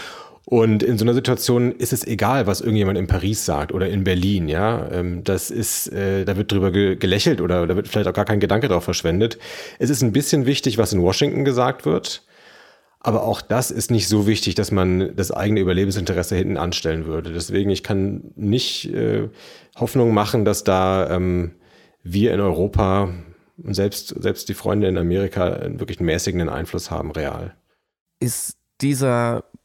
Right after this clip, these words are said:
Speaker 2: militärische Schritt aus deiner Sicht in irgendeiner, ja, Militärdoktrin, in irgendeinem, in einer Zielmatrix sinnvoll?
Speaker 1: Also die, ähm, Idee und die Begründung, weswegen,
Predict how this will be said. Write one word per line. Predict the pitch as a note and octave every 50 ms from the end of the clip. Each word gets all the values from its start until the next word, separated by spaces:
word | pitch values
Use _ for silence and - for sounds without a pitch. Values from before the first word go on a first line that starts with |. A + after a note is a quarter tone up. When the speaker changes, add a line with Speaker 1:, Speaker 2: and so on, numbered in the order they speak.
| _ -
Speaker 2:
militärische | - - C3 B2 B2 A#2+ - C3+ C3 B2+ B2 - B2 G#2+
Schritt | - A#2+ C3 B2 - -
aus | A2 A2 - - - - _ _ - -
deiner | - G2 A2 A#2+ C3+ C3+
Sicht | A2 B2 B2+ A#2+ - - - - - - _ _ _ _ _ _ -
in | A2+ A2+ A2
irgendeiner, | - A2+ B2 C3 C#3+ - - - G#2+ A2 A2 A#2 A2+ A2 A2 A2 - - _ _ _ -
ja, | G2 G2+ A2 A#2+
Militärdoktrin, | A2+ A2 G2+ G#2 - - A#2 A#2 A2+ A#2 A#2 - - - - A#2 A#2+ C3 C3 A#2+
in | G2
irgendeinem, | D#2+ F2+ A2 A2+ - - G2 G#2 G2+ G2+ G2+ G2+ G2+ A2 A2+ - _ _ _ _ _
in | - G1+ - G#2
einer | D2 E2+ G#2 G#2+ G2
Zielmatrix | - - B2+ B2+ A#2 A2 G2+ - - G2 - - - - _ _ _ _ _ _ _ _ _
sinnvoll? | - - F#2 F2+ G#2 G#2 A#2 B2+ - - D#3 D#3 F3+ G#3+ A#3 - _ _ _ _ _ _ _
Speaker 1:
Also | - B2+ A#2+ A2 A2+
die, | F#2+ G2 G#2 G#2 G#2 G2+
ähm, | G2+ G2 G2+ G#2 - - G2 F#2 F2+ F#2
Idee | - - G#2 F2+ F2 - G2 A#2 C#3 D#3+ E3+ F3+ F#3+ F#3 D#3+ C3+ A2+ B2 A#2 -
und | - - G#2 -
die | E2
Begründung, | - F2+ F2 - G#2 A2 C3+ D#3+ E3+ E3+ E3+ E3+ D#3+ - -
weswegen, | G#2+ A2 - - - A2 A#2 A#2 B2 A#2+ A#2+ A#2 A2+